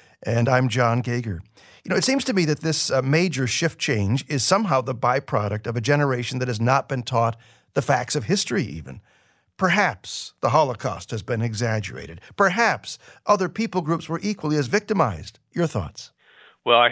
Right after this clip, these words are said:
Speaker 2: I think there's a lot of truth there. If you go back and look at evangelical support for Israel historically, it's not just a recent phenomenon. I mean, it's part of the cultural fabric of our country and the founding of our country.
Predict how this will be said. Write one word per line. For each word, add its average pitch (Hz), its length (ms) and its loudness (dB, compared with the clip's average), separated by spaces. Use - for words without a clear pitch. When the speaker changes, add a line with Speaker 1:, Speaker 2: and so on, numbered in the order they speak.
Speaker 2:
I - 60 -6
think 135 160 -2
there's 117 200 -4
a - 20 -2
lot 113 140 8
of 107 60 0
truth 135 260 -4
there. 117 140 2
If - 80 -8
you 196 80 0
go 98 100 4
back 135 240 6
and 110 140 -6
look 120 180 0
at 101 100 0
evangelical 104 680 -2
support 101 500 -4
for 78 140 -6
Israel 98 500 -2
historically, 107 1040 0
it's - 240 -4
not 196 220 -8
just - 260 -2
a 104 60 -6
recent 107 420 -6
phenomenon. 90 600 -6
I 98 60 -6
mean, 107 300 0
it's 139 160 -6
part 170 240 0
of 123 60 -2
the 101 140 -4
cultural 127 400 -2
fabric 110 440 0
of 87 80 -10
our 87 100 -4
country 101 420 -6
and 90 100 -8
the 92 100 -12
founding 95 380 -4
of 90 100 -10
our 90 140 -8
country. 101 560 -10